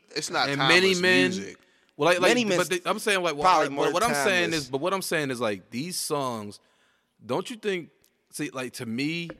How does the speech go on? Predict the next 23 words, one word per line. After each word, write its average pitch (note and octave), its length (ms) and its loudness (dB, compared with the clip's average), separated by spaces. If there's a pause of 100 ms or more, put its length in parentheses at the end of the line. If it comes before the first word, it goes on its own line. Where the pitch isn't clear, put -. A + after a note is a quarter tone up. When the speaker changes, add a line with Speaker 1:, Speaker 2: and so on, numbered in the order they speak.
(300)
Speaker 2:
and G#2+ 440 -8
I A#2 120 -8
know B2 160 0
a - 20 -4
lot A2+ 140 -6
of G#2+ 80 -12
people A2 160 -14
think A2 260 -12
I G#2+ 180 -10
hate G#2+ 240 -8
Drake, G#2+ 340 -8 (220)
but A2+ 120 -8
I G2+ 80 -8
don't. G#2 340 -12 (320)
But, A#2 60 -6
like, A2 300 -6 (500)
those C3 260 -4
songs, B2+ 680 -6 (880)
I, A2+ 300 -6
I A#2 40 -8
just A#2 160 -12
feel A#2 300 -4
like G#2 440 -10